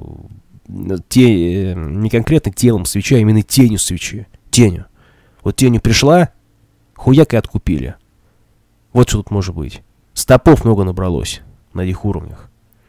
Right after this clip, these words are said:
Почему много стопов? Я форму читаю. Вот поэтому стопов там очень много набралось. Я и российские, и иностранные читаю. Я, чтобы понимать, что творится в этих, э,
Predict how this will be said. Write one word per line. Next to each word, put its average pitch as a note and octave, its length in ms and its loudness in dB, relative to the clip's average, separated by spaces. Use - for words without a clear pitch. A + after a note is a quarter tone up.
Почему B2 240 -2
много B2+ 140 -2
стопов? - 380 0
Я A2 60 0
форму G#2+ 300 2
читаю. C#2+ 400 -12
Вот - 100 -18
поэтому A2+ 240 -2
стопов A2 320 -4
там A2+ 120 -2
очень - 200 -6
много C#2 300 -14
набралось. F#2+ 520 -2
Я G#2 100 0
и G2 120 -8
российские, F#2+ 540 -4
и - 20 -6
иностранные A2 520 0
читаю. E2+ 460 -10
Я, F#2+ 220 0
чтобы G2+ 320 -4
понимать, A#2 420 4
что - 200 -8
творится G#2+ 320 -2
в - 20 0
этих, F#2 320 -6
э, F2 340 -12